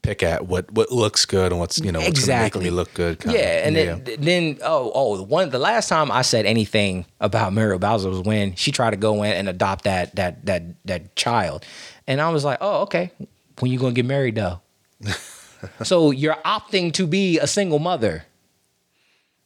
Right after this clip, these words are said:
Speaker 1: Yeah. Uh,
Speaker 2: Like, c-, like, ugh.
Speaker 1: Everybody's got their own, their own past, you
Speaker 2: Like,
Speaker 1: know?
Speaker 2: come on.
Speaker 1: <laughs>
Speaker 2: But you wanna say, like, I, I get it. I'm, I'm thankful that you did adopt a child who needed
Speaker 1: Right.
Speaker 2: a,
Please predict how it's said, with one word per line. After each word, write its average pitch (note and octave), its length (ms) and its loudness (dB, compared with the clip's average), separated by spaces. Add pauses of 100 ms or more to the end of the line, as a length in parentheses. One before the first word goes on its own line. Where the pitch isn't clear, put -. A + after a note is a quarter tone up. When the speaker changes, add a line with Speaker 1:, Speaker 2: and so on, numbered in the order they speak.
Speaker 1:
Yeah. B2+ 260 2 (200)
Uh, A#2+ 320 -4 (140)
Speaker 2:
Like, A3+ 380 0 (500)
c-, - 60 4 (240)
like, B3+ 320 -2
ugh. B3+ 500 2 (2000)
Speaker 1:
Everybody's F2+ 260 -4
got F#2+ 160 2
their F#2 140 4
own, G2 540 2
their F#2+ 100 -16
own F#2+ 140 -6
past, F2+ 580 -2
you G#3+ 60 -12
Speaker 2:
Like, D4 200 2
Speaker 1:
know? F#3 260 -6
Speaker 2:
come F#4 200 0
on. G3 500 0
Speaker 1:
<laughs> - 20 -20 (360)
Speaker 2:
But D4 180 -2
you D#4+ 80 2
wanna D4+ 140 0
say, C#4 360 0
like, G#3+ 220 0
I, G3+ 220 0
I A3 40 2
get A3 200 0
it. F#3+ 100 0
I'm, D#3 180 0
I'm D3+ 140 2
thankful A3+ 400 2
that F3 220 0
you F#3+ 80 2
did F3 200 2
adopt C#3 340 0
a B2+ 40 -4
child C#3 320 0
who B2+ 100 -2
needed B2+ 280 2
Speaker 1:
Right. B2 140 0
Speaker 2:
a, - 20 -20